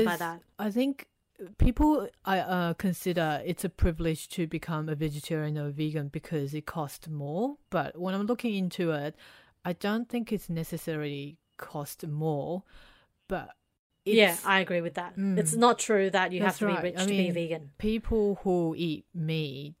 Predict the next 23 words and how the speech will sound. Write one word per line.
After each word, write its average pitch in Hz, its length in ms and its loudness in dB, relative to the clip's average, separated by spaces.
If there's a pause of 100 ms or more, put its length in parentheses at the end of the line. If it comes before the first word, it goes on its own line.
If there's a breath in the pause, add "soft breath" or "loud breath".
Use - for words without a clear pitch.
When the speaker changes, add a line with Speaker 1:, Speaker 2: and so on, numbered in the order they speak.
(140)
Speaker 2:
that 135 280 -6 (320)
a 175 60 -2
lot 165 220 0
of 151 120 -2
them 151 200 -4
are 147 120 -2
empl-, 151 340 -6
unemployed 156 720 -2
or 147 100 -4
they're, 151 400 -4 (680 soft breath)
you 165 200 -4
know, 139 280 -6 (480)
it's - 280 -4
not 196 260 2
about 156 300 0
the 165 60 -2
money. 151 640 -4 (140)
And 160 300 -4
it's, - 280 -6
uh, 175 320 0 (300 soft breath)
I 175 100 -4
think 240 340 0
it's - 420 -4